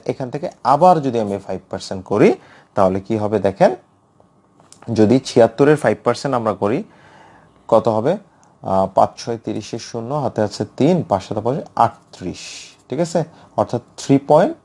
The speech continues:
এইট জিরো। এখন এই যে ছিয়াত্তর থেকে এই থ্রি পয়েন্ট এইট জিরো যদি আমি মাইনাস করি, যেটা হবে কি?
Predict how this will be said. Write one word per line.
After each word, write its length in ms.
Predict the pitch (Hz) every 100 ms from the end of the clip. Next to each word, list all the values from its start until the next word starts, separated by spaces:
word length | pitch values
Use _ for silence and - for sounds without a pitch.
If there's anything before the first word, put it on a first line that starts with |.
| -
এইট 220 | 151 107
জিরো। 320 | 90 98 - - - - -
এখন 280 | 123 156 185
এই 140 | - 208
যে 140 | 247
ছিয়াত্তর 500 | 233 - 151 143 185 165
থেকে 280 | 117 101 151
এই 80 |
থ্রি 220 | 113 - 139
পয়েন্ট 280 | - 165 -
এইট 220 | 120 123 123 151
জিরো 220 | 147 151
যদি 280 | 127 117 113
আমি 180 | 101
মাইনাস 440 | 101 92 113 175 -
করি, 360 | - 95 - - - - _ -
যেটা 240 | 107 107
হবে 180 | 107 110
কি? 300 | - 170 381